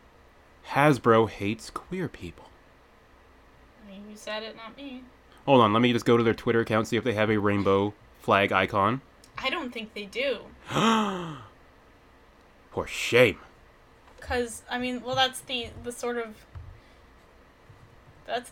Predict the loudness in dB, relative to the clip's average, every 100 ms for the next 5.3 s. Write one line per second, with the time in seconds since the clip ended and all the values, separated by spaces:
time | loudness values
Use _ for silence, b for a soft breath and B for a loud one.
0 | -10 -6 -4 -2 -4 -2 -2 -2 -6 -6
1 | -6 -6 -8 -8 -6 -4 -2 -4 -2 -4
2 | -2 -2 0 -2 -6 -8 -2 -2 -2 0
3 | 2 2 0 -2 -6 -6 -6 -6 -2 -2
4 | -2 -4 -12 -8 -8 -8 -12 _ 4 6
5 | 6 6